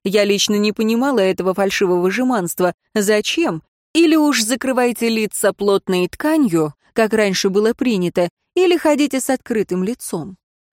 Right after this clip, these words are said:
Помню еще, как странно на меня смотрели горожане, увидев мои штаны.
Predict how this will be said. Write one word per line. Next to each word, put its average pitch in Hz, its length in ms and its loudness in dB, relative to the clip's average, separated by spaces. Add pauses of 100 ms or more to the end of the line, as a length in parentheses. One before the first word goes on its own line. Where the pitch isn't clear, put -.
(200)
Помню 277 400 2
еще, 208 520 0
как 202 240 -2
странно 247 600 -2
на 214 100 0
меня 214 280 0
смотрели 214 640 0
горожане, 196 800 0 (200)
увидев 240 540 0
мои 226 300 0
штаны. 247 600 -4